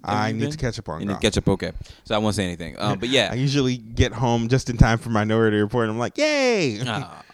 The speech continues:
Speaker 2: okay. Fair enough. Okay. But yeah, I, um, so I'm watching this show, um,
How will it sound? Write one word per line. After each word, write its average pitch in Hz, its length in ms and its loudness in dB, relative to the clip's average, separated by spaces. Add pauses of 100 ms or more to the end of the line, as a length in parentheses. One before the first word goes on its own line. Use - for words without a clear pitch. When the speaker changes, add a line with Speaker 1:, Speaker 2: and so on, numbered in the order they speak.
Speaker 2:
okay. - 300 -6 (180)
Fair 233 200 4
enough. 95 280 -6
Okay. 95 300 -4 (340)
But 208 140 0
yeah, 196 240 4
I, 147 480 4
um, 139 320 -4
so 147 140 -2
I'm 151 120 0
watching 165 340 0
this 135 120 -2
show, 107 880 -2
um, 95 520 -4